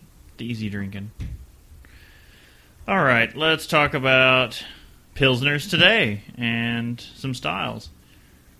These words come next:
Uh, Pilsner be-, beer styles. You have today the German-style Pilsner. Uh, it's a light straw to golden color with more bitter or earthy taste. Uh, Javier,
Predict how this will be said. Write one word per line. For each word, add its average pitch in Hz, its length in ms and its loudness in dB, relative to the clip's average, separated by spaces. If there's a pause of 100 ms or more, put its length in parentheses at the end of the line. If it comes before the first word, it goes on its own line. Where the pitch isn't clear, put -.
(140)
Uh, 120 300 -2
Pilsner 143 440 0
be-, 160 280 -6 (120)
beer 196 240 2
styles. 110 520 2
You 120 140 -4
have 120 600 2
today 110 420 2
the 120 560 -4
German-style 113 840 -2
Pilsner. 117 560 -4 (380)
Uh, 110 140 -6
it's 104 160 -10
a 107 300 -4
light 110 500 -4
straw 123 640 -4
to 127 160 -4
golden 117 600 -4
color 120 540 -4 (800)
with 117 300 0
more 123 320 -2
bitter 120 460 -2
or 123 260 -4
earthy 110 320 -6
taste. - 720 -4 (480)
Uh, 101 480 -4 (1120)
Javier, 120 640 2